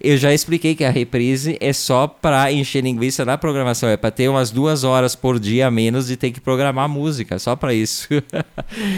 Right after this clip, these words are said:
Né? Ra-, o, o Jordan botou aqui, ó, o Jordan Otário Rigatti, meu irmão, falou assim, "O nome era para mim, foi vetado por ter um cachorro na região que se chamava D'Artagnan."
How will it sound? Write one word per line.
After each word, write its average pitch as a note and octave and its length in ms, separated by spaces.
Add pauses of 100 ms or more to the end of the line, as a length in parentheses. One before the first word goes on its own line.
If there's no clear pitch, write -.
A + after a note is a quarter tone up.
(180)
Né? A#2+ 260
Ra-, B2 300 (560)
o, D3+ 300
o D3 80
Jordan C#3+ 480
botou E3+ 240
aqui, D#3 260
ó, G2+ 220
o G2 40
Jordan A2 440
Otário A#2+ 400
Rigatti, G#2+ 460
meu G#2 100
irmão, G#2+ 260
falou A#2 140
assim, G#2 260 (180)
"O A#2+ 120
nome B2+ 400
era D3+ 180
para C#3+ 300
mim, C3 340
foi G#2+ 240
vetado A2+ 540
por B2+ 180
ter A#2+ 180
um B2+ 60
cachorro B2+ 640
na A#2+ 140
região A2+ 400
que A#2 80
se - 60
chamava A2+ 480
D'Artagnan." G2 760